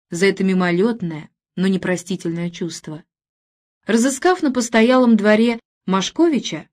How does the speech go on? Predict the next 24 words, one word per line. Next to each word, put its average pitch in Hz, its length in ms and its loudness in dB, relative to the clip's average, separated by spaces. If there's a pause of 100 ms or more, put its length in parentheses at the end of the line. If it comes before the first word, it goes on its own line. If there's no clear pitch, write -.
(200)
ординарца, 180 800 -4 (520)
Роман 302 440 2
приказал 226 460 2
ему 294 260 2
привести 180 420 -4
коней. 165 500 -8 (920)
Когда 190 320 2
поехали, 202 560 0
ординарец 180 640 -4
сказал 180 400 -6
ему: 147 260 -16 (320)
«А 196 140 0
я 240 160 2
вас 247 180 2
ждал-ждал, 190 720 2
да 185 160 0
и 196 80 4
ждать 214 300 2
перестал, 190 540 -2 (260)
думал, 240 320 4
что 220 180 0
где-нибудь 202 480 2
ночевать 180 480 -2
остались». 170 760 -8